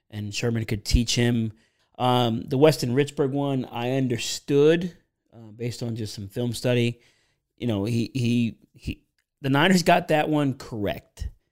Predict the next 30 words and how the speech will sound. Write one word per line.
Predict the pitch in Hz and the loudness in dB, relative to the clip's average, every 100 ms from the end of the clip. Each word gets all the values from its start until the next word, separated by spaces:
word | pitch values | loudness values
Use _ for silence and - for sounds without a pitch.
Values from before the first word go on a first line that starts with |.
| _ 117 | _ -8
Like, | 101 | -6
out | 110 127 | 0 0
of | 113 | 4
all | 135 170 | 6 6
their | 190 | 6
free | 165 - 165 160 | 2 0 0 2
agent | 151 | 0
signings, | 151 147 143 131 | -2 0 0 2
that | 127 135 | 2 2
was | 160 147 | 0 -2
the | 151 | -4
one | 143 135 | -2 -2
that | 107 | -4
was | 104 | -8
correct. | - 104 104 131 131 - - _ _ _ _ _ | -10 -6 2 2 2 -6 -20 _ _ _ _ _
The | - | -20
problem | - - 131 123 123 | -14 0 4 6 6
is | 120 110 107 | 4 2 -2
he | - - | -6 -12
couldn't | - 113 107 | -4 -2 -2
stay | 104 - 95 | -4 -6 -6
healthy. | 98 - 87 - 64 - - | -6 -10 -12 -12 -14 -16 -12
Like, | 95 101 | -10 -4
from | 117 | -2
a | 104 | 4
talent | - 139 160 170 | 6 8 6 6
perspective | 170 - 151 139 147 147 | 2 4 2 2 -2 -4
and | 104 98 | -6 -10
scheme | - 135 135 | -6 -4 -4
fit, | 131 127 120 | -6 -6 -6